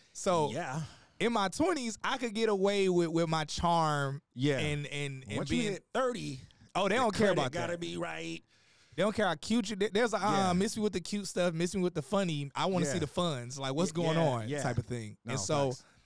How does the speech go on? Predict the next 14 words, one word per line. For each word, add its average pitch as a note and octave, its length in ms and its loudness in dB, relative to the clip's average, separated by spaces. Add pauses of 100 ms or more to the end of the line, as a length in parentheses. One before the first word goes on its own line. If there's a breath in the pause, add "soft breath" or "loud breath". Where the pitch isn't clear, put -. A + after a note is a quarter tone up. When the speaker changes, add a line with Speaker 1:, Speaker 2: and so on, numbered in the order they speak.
(140 soft breath)
Speaker 1:
but D3 100 0
I A#3 100 2
appreciate G3+ 400 -4
that E3+ 160 -4
because D3+ 220 -8
it D#3 60 -10
kinda F#3+ 220 -6
woke C#3+ 320 -8
me C#3 180 -10
up E3 200 -4 (320)
to D3+ 80 -4
Speaker 2:
Okay. C#3 100 -4
Speaker 1:
really D#3+ 240 -2
look C3 320 -6